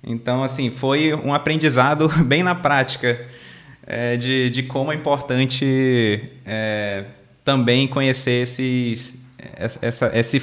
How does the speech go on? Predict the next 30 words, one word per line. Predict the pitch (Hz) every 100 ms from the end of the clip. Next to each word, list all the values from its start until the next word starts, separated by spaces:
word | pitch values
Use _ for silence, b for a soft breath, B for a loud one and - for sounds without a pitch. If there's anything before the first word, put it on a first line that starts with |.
| -
esse | 135 139
fundamento, | - 147 151 123 139 135 127
né, | 113 127
de, | 123 127 127 113 101 B B B B B B _
de | - 120
como, | - 120 123 127 123 120 107 98 - - - - _ _ _ _ _
é, | - 101 101 95 92
gerenciamento | 113 131 131 131 123 127
de | 127
memória | 131 123 113 120 127
acontece, | 123 127 - 117 107 -
que | 208 214
vem | 170 185 220
também | - 160 180
muito | 160 180 -
pros | - 175
fundamentos | 175 170 139 143 143
de | 139
com-, | 143 143
computação, | 139 - 131 139 131 - 117 113
né? | 113 117 120
Como | 131 147
uma | 147 123
classe, | - 110 131 123 - -
o | 120
que | 135
que | 143
é |
uma | 135 135
instância... | 120 - 117 131 143 - 123 113 107